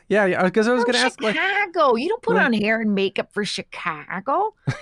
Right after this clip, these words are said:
Speaker 2: And also, I should say, as you're saying all this, I was kind of laughing 'cause I was like,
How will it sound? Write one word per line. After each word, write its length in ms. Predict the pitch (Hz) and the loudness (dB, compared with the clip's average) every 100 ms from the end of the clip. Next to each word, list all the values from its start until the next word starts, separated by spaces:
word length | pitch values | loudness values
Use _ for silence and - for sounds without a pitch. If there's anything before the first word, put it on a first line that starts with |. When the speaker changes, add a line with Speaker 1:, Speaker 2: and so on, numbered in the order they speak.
| - | -6
Speaker 2:
And 80 | 311 | 0
also, 220 | 370 339 | 2 2
I 100 | 269 | 2
should 260 | 226 233 202 | 2 -2 -2
say, 240 | - 185 170 - - | -2 -2 -2 -10 -2
as 140 | 233 | 0
you're 120 | 277 269 | 2 0
saying 220 | 240 226 | 0 0
all 120 | 208 | 0
this, 180 | 196 190 | -2 -2
I 80 | 175 | -4
was 100 | 170 | -2
kind 120 | 180 | -6
of 60 | 175 | -2
laughing 260 | 170 165 | -4 -4
'cause 100 | 170 | -6
I 40 | 175 | -4
was 80 | |
like, 160 | 165 165 | -4 -8